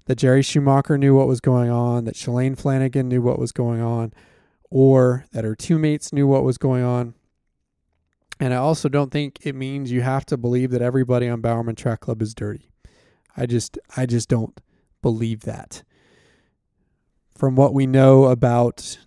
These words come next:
the history of Jerry Schumacher and his reputation, he is one that has generally tried to stay away from the gray. And so I personally don't believe there's any evidence at this point, based on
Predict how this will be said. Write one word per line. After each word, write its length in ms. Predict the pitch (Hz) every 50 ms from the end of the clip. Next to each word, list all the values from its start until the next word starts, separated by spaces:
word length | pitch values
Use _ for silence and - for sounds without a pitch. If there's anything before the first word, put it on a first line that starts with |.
| -
the 80 | - 107
history 640 | - - 160 139 - - - 151 139 139 135 131 135
of 100 | 131 123
Jerry 280 | 123 131 131 131 127
Schumacher 600 | 123 - - 147 135 131 123 123 123 - - 131 127
and 200 | 120 117 113 110
his 180 | 113 110 110
reputation, 1040 | 123 120 113 - _ _ - - - - 143 135 131 - - 156 139 135 131 127 123 - _ _ _ _ _ _ _
he 140 | - 156 123
is 140 | 120 113 113
one 560 | 117 120 123 123 123 123 120 120 120 127 131
that 220 | 123 123 117 117
has 340 | 117 120 117 117 113 110 113
generally 640 | _ - - 143 143 151 151 151 151 156 160 151 147
tried 320 | - - - 135 127 127
to 80 | 127 131
stay 240 | - - - 127 123
away 200 | 123 123 123 131
from 200 | - - 139 131
the 80 | 131
gray. 420 | 117 - 123 117 117 120 131 131 - _ _ _ _ _ _ _ _ _ _
And 80 | - 131
so 220 | - 131 123 135 -
I 160 | - 139 139 139
personally 680 | - - - - 160 151 - - 147 139 135 139 139 131
don't 260 | 123 135 131 135 135
believe 300 | 135 135 135 131 131 123
there's 180 | 123 123 113
any 240 | 135 135 147 160 156
evidence 480 | 127 127 120 120 120 120 120 113 - -
at 180 | 135 120 110
this 200 | - 139 151 151
point, 560 | - - - - 110 107 104 120 165 - - _ _ _ _ _ _ _ _ _ _ _
based 300 | - 120 120 117 - -
on 380 | 120 117 117 113 113 113 113